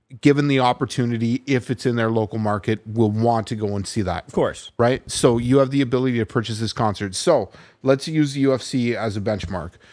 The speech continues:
Speaker 1: So U F C, granted, you're looking at at least a two-hour event, if not longer. Boxing, you're le-, looking at at least a two-hour event.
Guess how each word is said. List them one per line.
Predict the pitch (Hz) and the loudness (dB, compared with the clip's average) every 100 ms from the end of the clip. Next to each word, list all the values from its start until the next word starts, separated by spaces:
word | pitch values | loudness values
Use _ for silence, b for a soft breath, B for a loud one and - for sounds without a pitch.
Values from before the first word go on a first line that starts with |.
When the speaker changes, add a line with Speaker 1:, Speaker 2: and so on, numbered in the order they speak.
| b | b
Speaker 1:
So | - 139 131 | -2 2 2
U | 127 143 | 4 2
F | 131 | 0
C, | - 143 151 - | -2 -2 -4 -4
granted, | 139 131 113 104 90 98 b b _ | 2 2 2 -2 -6 -12 b b _
you're | 123 123 123 | 0 2 4
looking | 131 - 139 135 | 4 2 0 2
at | 127 131 - | 2 0 -2
at | 113 | -2
least | 120 131 - | 0 -2 -2
a | 131 | -6
two-hour | - 143 127 117 113 | 0 2 2 2 0
event, | 107 104 110 - _ _ | 0 -4 -6 -14 _ _
if | 117 - | -6 -2
not | 120 104 | 0 0
longer. | 104 98 98 101 B B _ | 0 -2 -4 -6 B B _
Boxing, | 127 127 - 139 127 | 2 4 2 -2 -2
you're | 117 | 0
le-, | 113 117 120 | -2 -2 -2
looking | 117 123 | -2 -2
at | 110 | -2
at | 98 | -2
least | 110 - | -4 -6
a | 110 | -8
two-hour | - 113 101 95 | -4 0 0 0
event. | 90 90 85 | -2 -4 -4